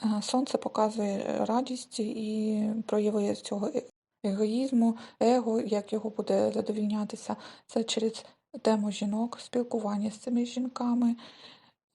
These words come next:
е, знаходження себе в творчості, вміння налагоджувати зв'язки, партнерство,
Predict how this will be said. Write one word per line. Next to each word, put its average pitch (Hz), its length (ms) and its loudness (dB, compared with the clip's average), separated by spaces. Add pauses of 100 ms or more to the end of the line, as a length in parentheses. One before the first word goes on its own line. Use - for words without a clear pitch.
(120)
е, 202 180 0
знаходження 208 960 0 (680)
себе 208 280 0
в 208 100 -4
творчості, 247 840 -2 (560)
вміння 214 720 2 (300)
налагоджувати 214 500 0
зв'язки, 226 760 0
партнерство, 226 920 0